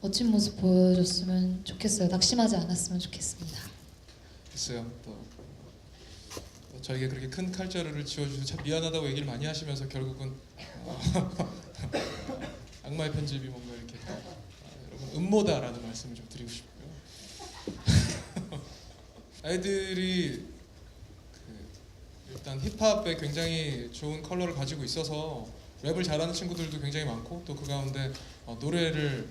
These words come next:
Speaker 2: 위주로 하는 친구들도 있기 때문에 저나 뭐 효린 씨나 소유 씨는 다 보컬 라인이라고 볼 수 있겠고요. 또 저희가, 어,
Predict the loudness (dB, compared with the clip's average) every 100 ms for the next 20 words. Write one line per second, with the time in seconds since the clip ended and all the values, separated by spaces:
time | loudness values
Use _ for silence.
0 | -6 -4 -2 0 0 -2 -4 -4 -4 -4
1 | -6 -6 -6 -2 -2 -4 -8 -14 0 6
2 | 8 8 6 4 2 0 0 0 0 -2
3 | -2 0 0 -2 -4 -12 -14 -12 -8 -4
4 | 0 2 2 0 -4 -10 -14 -16 -18 -20
5 | -14 -6 -4 -2 -2 -4 -6 -8 -10 -10
6 | -12 -10 -10 -10 -12 -16 -6 -2 0 0
7 | 0 -2 -10 -16 -16 -16 -14